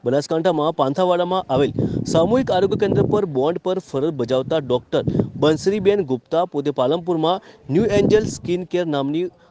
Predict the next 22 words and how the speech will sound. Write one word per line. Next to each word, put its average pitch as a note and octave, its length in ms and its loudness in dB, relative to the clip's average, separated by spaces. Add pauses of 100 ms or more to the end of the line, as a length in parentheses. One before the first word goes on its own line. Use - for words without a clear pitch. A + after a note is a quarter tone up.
(100)
ખાનગી D#3+ 380 0
હોસ્પિટલમાં D#3 840 0
પણ G3+ 280 -2
પ્રેક્ટિસ D#3+ 440 -4
કરતા D#3 260 2
જોવા G#2+ 220 -4
મળ્યા F#2 240 -2
હતા. F#2+ 180 -4 (600)
સામૂહિક G#3+ 440 2
આરોગ્ય G#3+ 260 4
કેન્દ્ર A3 260 2
પર A3+ 200 0
ફરજ E3 320 -2
બજાવતા F#3+ 500 0
તબીબો D#3 420 0 (140)
ખાનગી C#3 420 -2
દવાખાનું E3 480 0
ખોલી D3+ 200 0 (120)
ભૂતિયા F#3 420 0 (140)
હાજરી C3 320 -2
પુરાતી E3 500 -2 (120)
હોવાની D3 420 0